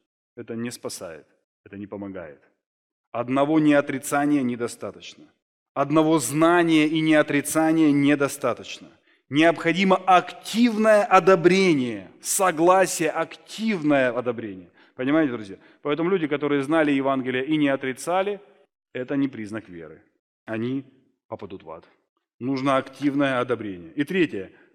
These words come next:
Подчинение. Человек может признавать Евангелие, одобрять Евангелие, но если он не подчиняется Слову Божьему, его вера ложная. Иакова два двадцать. Вера без дел мертва.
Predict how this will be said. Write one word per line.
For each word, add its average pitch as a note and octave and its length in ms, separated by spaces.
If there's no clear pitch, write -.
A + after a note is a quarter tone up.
Подчинение. C3+ 800
Человек C#3 300
может A2+ 260
признавать A2 520
Евангелие, C3 640
одобрять A#2+ 600
Евангелие, C3 680
но C3+ 100
если D3 180
он C#3 140
не C#3+ 80
подчиняется D3 1120
Слову A#2 400
Божьему, G#2 600
его A2+ 220
вера A#2 360
ложная. F2+ 640
Иакова A2+ 480
два G2+ 400
двадцать. F#2+ 460
Вера C#3 420
без G#2+ 240
дел G#2 260
мертва. F#2+ 460